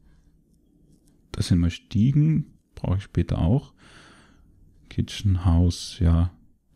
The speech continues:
Okay, Open. Ähm, Gebäude. Okay. Da Gebäude, dann werde ich das noch, habe ich jetzt Embed aktiviert?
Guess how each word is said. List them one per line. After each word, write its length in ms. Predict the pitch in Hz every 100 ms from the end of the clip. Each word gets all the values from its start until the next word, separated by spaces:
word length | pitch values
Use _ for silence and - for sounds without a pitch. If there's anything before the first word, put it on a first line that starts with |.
| - -
Okay, 280 | - - 82
Open. 320 | - 82 - 87 - _ _ _ _ -
Ähm, 760 | 95 95 92 92 98 95 95 98 _ _ _ _ -
Gebäude. 640 | - - 82 80 82 85 - - _ _ - _ - - - - _ -
Okay. 640 | 90 - - 110 143 165 - _ - _ _ _ _ _ _ _
Da 180 | - 87
Gebäude, 720 | 85 85 - 95 123 131 131 135 -
dann 280 | 90 92
werde 160 | 90 85
ich 80 | 87
das 220 | - -
noch, 320 | 87 85 - _ _ _ _ _ _ _ _
habe 140 | - 98
ich 80 |
jetzt 200 | 90 -
Embed 460 | - 90 85 98 -
aktiviert? 640 | - - - 82 95 127 -